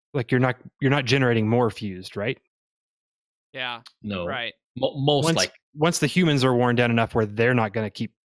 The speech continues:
Speaker 1: attacking further, you just kind of hit, hit this, like, equilibrium, and it's like, "Okay, we're done. Like, we can't fight you. You're not getting more Fused, so we're just sort of at a stalemate here."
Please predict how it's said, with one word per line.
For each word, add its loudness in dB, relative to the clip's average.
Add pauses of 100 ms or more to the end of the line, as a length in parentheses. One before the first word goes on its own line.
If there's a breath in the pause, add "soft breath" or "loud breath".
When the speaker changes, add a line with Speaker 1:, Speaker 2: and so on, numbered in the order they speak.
(280)
Speaker 1:
attacking -4
further, -8 (460 soft breath)
you -10
just -4
kind 0
of -2
hit, -12
hit -6
this, -4
like, -8
equilibrium, -8
and -10
it's -12
like, -8
"Okay, -8 (120)
we're -10
done. -8 (240)
Like, -12 (180)
we 0
can't -4
fight 0
you. 2 (480 soft breath)
You're 0
not 0
getting 2
more 2
Fused, -2
so -2
we're -6
just -12
sort -8
of -16 (400)
at -8
a -8
stalemate -10
here." -12